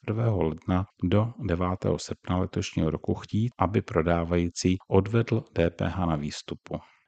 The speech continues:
Tak to je k novinkám, které jsme řešili minule.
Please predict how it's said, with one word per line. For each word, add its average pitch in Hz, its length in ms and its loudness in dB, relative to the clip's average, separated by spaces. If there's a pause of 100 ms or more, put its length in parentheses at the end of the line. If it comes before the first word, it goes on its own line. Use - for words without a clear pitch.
(120)
Tak - 180 2
to - 140 2
je 151 60 6
k - 100 -2
novinkám, 90 680 0
které 107 300 -2
jsme 107 200 -2
řešili 98 420 -2
minule. 80 400 0